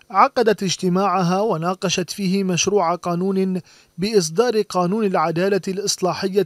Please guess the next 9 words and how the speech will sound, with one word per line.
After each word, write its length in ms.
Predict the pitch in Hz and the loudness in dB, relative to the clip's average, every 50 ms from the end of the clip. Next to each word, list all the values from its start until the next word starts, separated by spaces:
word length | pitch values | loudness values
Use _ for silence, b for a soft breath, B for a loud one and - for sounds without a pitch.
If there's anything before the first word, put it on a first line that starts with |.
| - | 0
للأطفال 840 | 180 175 180 196 202 208 202 175 - - - 170 170 185 208 226 233 220 B B B B B - | 0 0 0 0 0 -4 -8 -8 -8 -8 -6 -2 0 0 0 0 -2 -8 B B B B B 0
وحمايتهم 960 | 185 185 156 135 185 180 175 175 170 170 175 196 190 - 208 180 196 226 247 220 | 0 0 2 2 -2 -2 -2 -2 -2 0 0 -2 0 0 0 0 0 0 -2 -2
من 140 | 175 160 | -4 -4
سوء 280 | 151 - - 196 220 214 | -4 -4 -6 -4 -2 -2
المعاملة 680 | 180 170 175 180 175 175 202 190 170 170 160 170 170 156 B B B B B B _ - | 0 0 0 0 2 2 0 0 0 0 0 0 0 -2 B B B B B B _ -4
المرافق 640 | 175 170 165 175 185 233 262 240 180 196 180 - 175 | -2 0 2 2 2 2 2 0 0 -4 -4 0 0
للمرسوم 640 | 185 202 196 185 180 175 147 - 196 208 220 196 175 | 0 0 2 0 0 -2 -2 -4 -4 -2 -2 -2 -4
عشرين 580 | 160 160 - - 175 214 226 254 262 269 294 - b b b b _ - | -6 -6 -6 -6 -6 -6 -6 -6 -8 -8 -10 -16 b b b b _ -6
لسنة 380 | 233 214 - 262 247 233 214 | -4 0 0 0 0 -2 -4